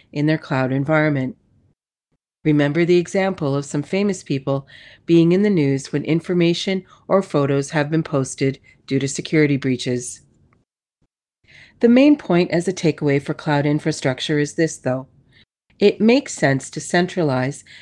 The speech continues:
the main amount of information in order to access it on demand.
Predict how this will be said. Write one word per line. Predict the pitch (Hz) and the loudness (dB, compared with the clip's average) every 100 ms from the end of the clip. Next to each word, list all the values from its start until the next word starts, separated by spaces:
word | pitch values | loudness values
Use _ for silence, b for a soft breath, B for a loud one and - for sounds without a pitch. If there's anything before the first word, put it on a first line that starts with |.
| B _ | B _
the | 170 | 2
main | 170 185 214 | 4 4 4
amount | 214 160 143 143 | 2 0 0 -2
of | 156 | -2
information | 151 - 160 139 127 - 135 B B | -2 0 -2 0 -2 -4 -6 B B
in | - 180 | -2 0
order | - 196 220 | 4 6 6
to | 220 - | 4 2
access | 151 143 - 151 - | 0 0 -2 -4 -2
it | 170 - | -4 -4
on | 127 | -6
demand. | 131 143 151 143 131 120 | -4 -2 -2 -2 -4 -10